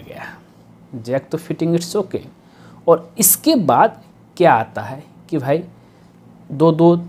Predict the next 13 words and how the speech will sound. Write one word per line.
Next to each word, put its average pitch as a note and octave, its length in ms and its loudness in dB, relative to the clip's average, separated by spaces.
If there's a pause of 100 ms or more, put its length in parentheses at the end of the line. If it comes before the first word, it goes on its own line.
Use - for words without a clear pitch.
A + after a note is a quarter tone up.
(180)
चार D3+ 140 6
चार D#3+ 340 2
जैक C#3+ 280 0
को D3+ 100 -2
खोल D#3 320 0
करके D3 340 2 (160)
उसके E3+ 360 -2 (260)
नीचे F3 520 2
जो C3 140 0
है C#3 180 -2 (480)
चैनल D#3+ 300 0
लगाया G#2 400 -2
जाएगा, D#2+ 320 -18